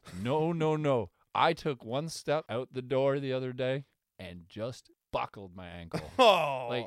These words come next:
Speaker 1: it straight
Speaker 2: At least it wasn't in the shower like John Wall, but
Speaker 1: Oh, that's, he tore his Achilles,
Speaker 2: That,
Speaker 1: man.
Speaker 2: that's, how do you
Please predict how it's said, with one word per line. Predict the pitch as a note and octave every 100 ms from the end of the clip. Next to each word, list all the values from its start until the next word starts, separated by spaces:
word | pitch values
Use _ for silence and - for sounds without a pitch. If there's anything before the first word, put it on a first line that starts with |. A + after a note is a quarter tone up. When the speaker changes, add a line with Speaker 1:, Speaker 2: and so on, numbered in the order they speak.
| G2
Speaker 1:
it | D#3+ F#3
straight | - - E3 D#3+ D3+
Speaker 2:
At | C#3
least | E3+ F#3+
it |
wasn't | G3+ G3 F3+
in |
the | C#3+
shower | - A#2+ G#2+ G2
like | F#2+ F#2+
John | F#2 G2 F#2+
Wall, | F#2 F#2+ F2+
but | F2 F2 _ - A#2+
Speaker 1:
Oh, | B2
that's, | C3+ C#3+
he | F3 D3
tore | C#3 C3+
his | C3
Achilles, | G#2 - - F#3+ D3+ F#2+
Speaker 2:
That, | C3
Speaker 1:
man. | B2 F2
Speaker 2:
that's, | C3+ - -
how | - - G#4
do | B4+
you | B4+